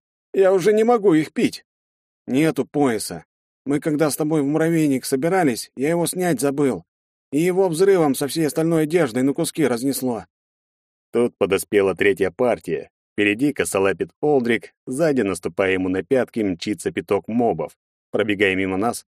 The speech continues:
Олдрик должен был резко ускориться, а мы с помощью магии должны были перебить агро на себя. Но в этот раз ему не повезло. Он споткнулся и моментально скрылся под толпой рассерженных мобов.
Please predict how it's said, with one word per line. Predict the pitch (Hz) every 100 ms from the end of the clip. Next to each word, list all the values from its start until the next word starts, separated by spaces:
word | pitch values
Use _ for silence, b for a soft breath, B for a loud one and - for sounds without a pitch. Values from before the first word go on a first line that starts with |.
| _ _
Олдрик | - 170 151 143
должен | 104 131 113 117
был | 113 107
резко | 104 101 120
ускориться, | 131 - 165 - 170 - - _ _ _
а | 151
мы | 175 175
с | -
помощью | 101 98 90 101
магии | 123 120 107
должны | 92 98 87 104
были | 98 98
перебить | 87 - 104 101 107 -
агро | 98 92 95
на | 101
себя. | 98 127 135 85 - _ _ _ _ _
Но | 95 156 143
в |
этот | 143 143
раз | 123 120 -
ему | 104 104
не | 98
повезло. | 113 113 101 95 78 71 _ _ _
Он | 117 101
споткнулся | - 92 85 127 139 120 117 - _ _
и | - 190
моментально | 165 143 127 139 123
скрылся | 107 - 107 - 92
под | 90
толпой | - 90 117 107
рассерженных | 101 92 104 90 98 101
мобов. | 131 120 82 71